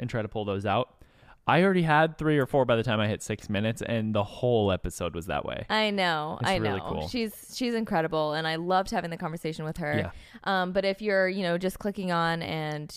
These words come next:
Speaker 2: you're just an avid listener of Curio City, and you're like, "Who is this person?" So Brittany Taylor, uh, she is, she's very multifaceted, as many of our guests are.
Speaker 1: Yeah, of
Speaker 2: Um,
Speaker 1: course.
Speaker 2: she is a mom. She is an I T director for a growing celebrity business.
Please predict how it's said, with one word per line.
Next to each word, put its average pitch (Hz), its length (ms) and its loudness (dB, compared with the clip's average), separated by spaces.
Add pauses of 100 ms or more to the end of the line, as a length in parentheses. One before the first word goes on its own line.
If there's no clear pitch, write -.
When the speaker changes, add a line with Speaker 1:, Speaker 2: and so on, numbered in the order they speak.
Speaker 2:
you're 165 200 -2
just - 180 -12
an 156 100 -6
avid 156 280 -2
listener 147 300 -6
of 143 100 -8
Curio 156 320 -2
City, 359 360 -4
and 285 80 -6
you're 240 100 -2
like, 226 100 -4
"Who 254 140 -6
is 254 120 -6
this 226 120 -10
person?" 202 380 -4 (260)
So 226 260 2
Brittany 277 420 2
Taylor, 220 460 0
uh, 180 160 -4
she 175 280 -8
is, 160 640 -6 (180)
she's 190 200 -6
very 349 200 -2
multifaceted, 233 680 -4
as 156 280 -4
many 190 460 0
of 170 40 0
our 151 120 2
guests - 380 -6
are. 127 380 0
Speaker 1:
Yeah, 123 320 2
of - 60 -10
Speaker 2:
Um, 180 160 0
Speaker 1:
course. - 160 -4
Speaker 2:
she 214 260 -2
is 190 140 0
a 180 60 2
mom. 247 360 2
She 226 200 -4
is 196 100 -2
an 196 80 -6
I 180 160 -2
T 196 160 -8
director 170 460 -2
for 151 360 -2
a - 80 -2
growing 143 320 -6
celebrity 143 420 -6
business. 240 560 -2